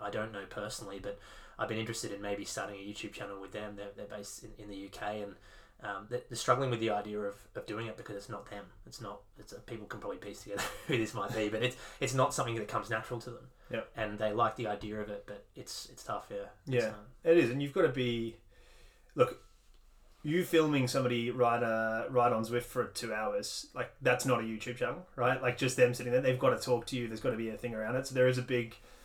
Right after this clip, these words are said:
Speaker 2: aspect of personality that needs to come through. And I think part of that is authenticity as well, and it needs to be authentic. And there's not a lot of personalities that sort of abo-, like,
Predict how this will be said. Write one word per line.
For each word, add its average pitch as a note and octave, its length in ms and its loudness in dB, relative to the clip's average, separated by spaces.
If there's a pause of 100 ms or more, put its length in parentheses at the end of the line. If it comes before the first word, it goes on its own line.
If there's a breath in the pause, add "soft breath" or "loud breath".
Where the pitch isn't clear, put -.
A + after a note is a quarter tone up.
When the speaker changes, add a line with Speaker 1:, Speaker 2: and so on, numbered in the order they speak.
(160 loud breath)
Speaker 2:
aspect B2 320 2
of A#2+ 100 -4
personality A#2+ 680 -2
that B2+ 160 0
needs A#2+ 160 -4
to C#3+ 80 -4
come A#2 160 -4
through. A#2+ 240 -2
And C#3+ 80 2
I B2+ 60 4
think B2 340 -2 (640 soft breath)
part C3 220 6
of B2+ 60 10
that B2 100 4
is A#2 100 -2
authenticity B2 640 -4
as A#2 120 -4
well, A#2+ 200 0
and D3 80 -2
it A#2+ 40 -4
needs A#2 160 -6
to B2 80 -8
be A#2+ 120 -4
authentic. A2+ 480 -4
And C3+ 80 -4
there's A2 140 -4
not C3+ 120 4
a C#3 60 2
lot A#2+ 200 6
of A#2 80 0
personalities A#2 640 -2
that A#2+ 140 -4 (380)
sort B2 180 -4
of A2 140 -2 (140)
abo-, A#2+ 380 0
like, A#2+ 200 -2